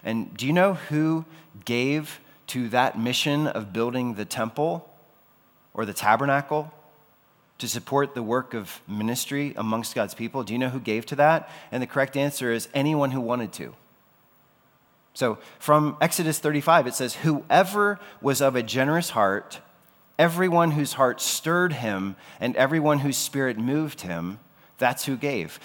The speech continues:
In these future temples that were built, the Bible explicitly says, in each case, these were free will offerings to the Lord. It wasn't a tax.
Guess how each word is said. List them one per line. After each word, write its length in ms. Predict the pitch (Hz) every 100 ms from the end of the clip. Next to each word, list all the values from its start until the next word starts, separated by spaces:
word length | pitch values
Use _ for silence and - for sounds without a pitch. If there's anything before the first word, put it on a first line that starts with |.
| -
In 140 | 120 131
these 180 | 127
future 320 | - 170 170 147
temples 340 | 175 160 139
that 120 | 139
were 100 | 127
built, 300 | 123 170 127
the 80 | 117
Bible 280 | 139 143 139
explicitly 600 | 127 - 143 156 147 135
says, 460 | - 139 123 107 -
in 220 | 127 117
each 280 | 139 165 -
case, 300 | 135 117 -
these 200 | 131 117
were 120 | 113
free 400 | - - 151 165
will 340 | 147 143 135
offerings 520 | 117 123 - 120 113 -
to 80 |
the 80 | 110
Lord. 340 | 107 98 78 - - - -
It 60 |
wasn't 460 | 113 117 127 160 160
a 60 | 165
tax. 840 | - 139 98 113 - - -